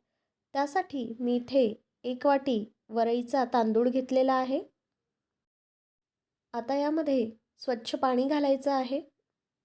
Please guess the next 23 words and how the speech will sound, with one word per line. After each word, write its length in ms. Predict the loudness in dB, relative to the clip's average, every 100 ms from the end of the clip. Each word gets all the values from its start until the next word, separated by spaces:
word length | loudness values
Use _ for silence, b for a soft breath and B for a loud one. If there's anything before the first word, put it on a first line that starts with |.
| _ _ _ _ _ _ _ _ -6
आणि 200 | -4 -2
भगर 460 | -2 2 2 0
स्वच्छ 440 | -6 0 0 2 -2
धुवून 320 | 0 0 0
घ्यायचा 380 | 2 2 2 0
आहे. 320 | 0 0 -2 -6 _ _ _ _ _ _ _ _ _ _ _ _ -4
दोन 260 | 0 0
ते 100 | -2
तीन 240 | -4 -4 0
वेळा 320 | 2 2 0 -6 _ _ _ _ _
भगर 360 | -6 -2 -2 -4 -10 _ -10
स्वच्छ 360 | -6 -6 -4
पाण्याने 480 | 0 2 2 0 0 -4 -8 _ -10
धुवून 280 | -4 -2 0
घ्यायचा 400 | 0 0 0 0
आहे, 280 | 0 -2 -4 -6 _ _ _ _ _ _ _ _ _ _ _ _ _ _ _ _ -6
जेणेकरून 600 | 2 2 2 0 0 -2 -2
त्यामध्ये 580 | -2 0 0 0 0 -4 _
काही 280 | -10 -6 -6
घाण 400 | -2 -2 -2 -4 -6 -10
किंवा 220 | -6 -4
माती 340 | -4 -6 -4 -4
असेल 380 | -2 0 -2